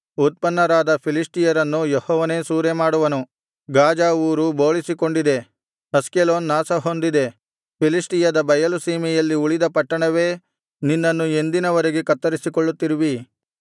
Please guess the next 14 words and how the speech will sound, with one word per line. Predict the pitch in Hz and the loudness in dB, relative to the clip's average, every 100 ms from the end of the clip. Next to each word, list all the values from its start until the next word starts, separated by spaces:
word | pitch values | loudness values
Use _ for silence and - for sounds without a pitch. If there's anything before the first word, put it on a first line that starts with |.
| _ - | _ -2
ಅಯ್ಯೋ, | 147 151 151 165 170 _ _ - | 0 4 2 2 -4 _ _ 0
ಯೆಹೋವನ | 139 151 165 165 | 2 2 0 0
ಖಡ್ಗವೇ, | 160 156 139 160 165 170 175 175 _ _ _ - | 0 0 2 2 2 0 -2 -6 _ _ _ -6
ಇನ್ನೆಷ್ಟರವರೆಗೆ | 160 160 143 - 175 175 170 165 160 | -2 0 0 2 2 2 2 0 0
ವಿಶ್ರಾಂತಿಗೊಳ್ಳದೆ | 147 135 170 170 170 165 170 160 170 | -2 -2 -2 -2 0 0 0 0 0
ಇರುವಿ? | 160 151 139 113 _ _ _ _ - | 0 0 -2 -4 _ _ _ _ -6
ನಿನ್ನನ್ನು | 147 160 165 165 156 | -2 0 0 0 2
ಒರೆಯಲ್ಲಿ | 147 156 175 170 | 2 2 0 2
ಅಡಗಿಸಿಕೋ, | 160 151 160 175 165 170 160 120 117 _ _ _ _ | 2 2 0 -4 -4 0 0 0 -6 _ _ _ _
ಶಾಂತವಾಗಿ | - 139 156 175 170 170 165 156 170 | -4 0 0 2 2 4 2 0 -4
ಸುಮ್ಮನಿರು. | - 160 170 175 175 156 127 - _ _ _ - | -4 -4 -2 0 0 0 0 -6 _ _ _ 0
ಖಡ್ಗವು | 156 151 175 170 170 | 0 2 2 2 0
ವಿಶ್ರಾಂತಿಗೊಳ್ಳುವುದು | 170 151 131 165 165 175 170 170 165 160 | 0 -2 0 -2 0 0 0 2 0 0
ಹೇಗೆ? | 151 156 170 160 135 | 0 0 0 0 -2